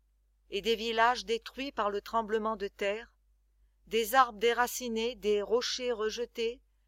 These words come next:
par les vagues furieuses, ou arrachés du sein de la terre, tout cela est éparpillé sur la surface, tandis que de vastes cavernes marquent la place où les montagnes ont été arrachées de leurs fondements.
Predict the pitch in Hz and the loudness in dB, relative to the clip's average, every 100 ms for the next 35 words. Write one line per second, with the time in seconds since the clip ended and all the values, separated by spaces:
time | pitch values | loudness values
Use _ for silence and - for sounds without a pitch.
0 | _ 202 190 208 190 220 202 202 220 202 | _ -2 0 0 2 0 -2 -10 -8 -6
1 | 196 196 220 - _ _ _ _ - 185 | -4 -4 -6 -12 _ _ _ _ -6 4
2 | 214 214 233 - 254 240 202 208 233 226 | 6 6 4 0 -2 -4 -8 -6 -4 -4
3 | 196 196 - 190 208 _ _ _ _ _ | -4 -4 -4 -6 -8 _ _ _ _ _
4 | _ _ - 262 - 262 233 233 247 - | _ _ -14 -12 -4 -2 4 4 4 0
5 | 196 233 226 240 - 226 233 - 190 202 | -4 -2 -2 -4 -6 -8 -8 -8 -10 -10
6 | - 226 - 208 175 - - _ _ _ | -10 -14 -8 -6 -6 -10 -20 _ _ _
7 | _ _ - 214 208 247 - 214 214 196 | _ _ -2 0 0 -6 -6 -4 -2 4
8 | 262 247 - - 240 226 226 226 170 165 | 4 4 -6 -4 -2 0 -2 -2 -6 -14
9 | - _ _ _ - 208 240 - 233 220 | -20 _ _ _ -2 2 2 0 -2 -2
10 | 214 - 226 196 - - - _ _ - | -2 0 0 0 -4 -16 -18 _ _ -12
11 | 208 214 214 220 - 233 226 196 185 190 | -6 -4 -4 -10 -2 0 2 0 -10 -8
12 | 214 - 202 214 214 214 - - 214 185 | -8 -6 -4 -2 -2 -4 -6 -8 -8 -6
13 | 190 190 - - 208 190 190 170 | -6 -6 -10 -16 -14 -10 -8 -8